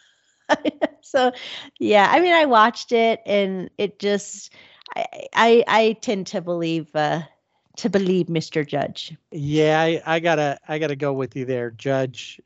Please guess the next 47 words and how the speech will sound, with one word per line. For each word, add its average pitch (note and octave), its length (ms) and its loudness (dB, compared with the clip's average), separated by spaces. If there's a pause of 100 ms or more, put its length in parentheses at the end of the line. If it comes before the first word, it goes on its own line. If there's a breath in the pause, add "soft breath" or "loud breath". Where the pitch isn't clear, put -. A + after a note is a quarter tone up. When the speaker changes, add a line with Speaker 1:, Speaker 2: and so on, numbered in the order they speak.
(180)
Speaker 2:
Judge C3+ 420 -4
is, B2 480 -8
um, A#2+ 460 -6 (180)
I D#3+ 80 -2
think D3+ 240 -4
he's C#3 220 -8
got B2+ 240 -2
good A#2 240 -4
character. A#2+ 500 -8 (300)
Speaker 1:
Yeah, D#3 340 0
he E3 220 -10
Speaker 2:
Um, E3+ 160 2
Speaker 1:
does. D3+ 80 2
Speaker 2:
have A3 120 6
you D#4 120 10
ever D#4 160 4
wondered F#3 380 2
what E3+ 160 0
it E3 80 -4
would D#3+ 140 -8
be D#3+ 140 -4
like D3 380 -2
to D3+ 100 -12
get, C#3+ 300 -4
now, F3+ 160 2
when F#3+ 140 0
I A#3 80 6
was C#4 180 0
in G3 120 -2
Little E3+ 220 -4
League, F#3+ 320 -6
before D#3+ 300 -6
I D#3 40 -2
ask D#3 200 -4
this D#3 120 -12
question, E3+ 500 -6 (680 soft breath)
I F#3+ 460 4 (120)
wasn't E3 400 -4
starting E3+ 520 -4
a E3+ 40 -8
game E3+ 520 -6 (240)
when D3 120 -14
I D3+ 60 -4
was D3 140 -6
in C#3 100 -8
Little D3 180 -6
League. E3+ 320 -4